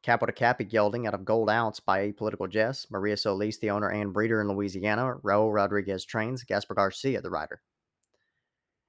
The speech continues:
Nine starts as a two-year-old. Was a finalist in the Louisiana Downs Futurity. Broke his maiden in the trials for the Sam Houston Futurity. Ended up second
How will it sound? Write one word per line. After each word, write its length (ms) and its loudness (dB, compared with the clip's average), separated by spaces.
Nine 300 4
starts 420 4
as 60 -4
a 60 -2
two-year-old. 760 4
Was 160 -8
a 40 -6
finalist 420 2
in 80 -2
the 80 0
Louisiana 420 0
Downs 340 0
Futurity. 760 -2
Broke 220 4
his 120 0
maiden 380 4
in 80 2
the 80 -2
trials 240 2
for 80 -4
the 60 -6
Sam 240 -2
Houston 340 -2
Futurity. 560 0
Ended 160 -4
up 140 -2
second 440 0